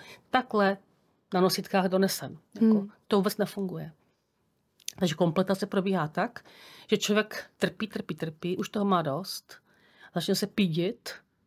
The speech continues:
Speaker 1: a pak najednou zjišťuje, že vlastně tady a tady, tady se to stalo,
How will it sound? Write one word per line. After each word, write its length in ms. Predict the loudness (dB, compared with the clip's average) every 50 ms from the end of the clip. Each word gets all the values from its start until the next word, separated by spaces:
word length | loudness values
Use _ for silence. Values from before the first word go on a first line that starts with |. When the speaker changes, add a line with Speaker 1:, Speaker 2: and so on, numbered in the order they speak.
| _ -20 _ _ -8
Speaker 1:
a 80 | -4
pak 200 | -2 -2 0 2
najednou 220 | 4 4 6 4 2
zjišťuje, 680 | 0 -2 -4 -6 -4 -2 0 0 0 0 0 -2 -4
že 160 | -4 -4 -2
vlastně 600 | -2 -2 -4 -4 -6 -4 0 2 2 4 2 0 -4 -10 _ _ _
tady 340 | 0 0 2 0 -2 -4 -4
a 80 | -10 -14
tady, 260 | -8 -6 -4 -4 -4
tady 240 | -4 -6 -8 -8 -8
se 80 | -10 -14
to 80 | -14
stalo, 480 | -16 -12 -10 -8 -8 -6 -6 -8 -10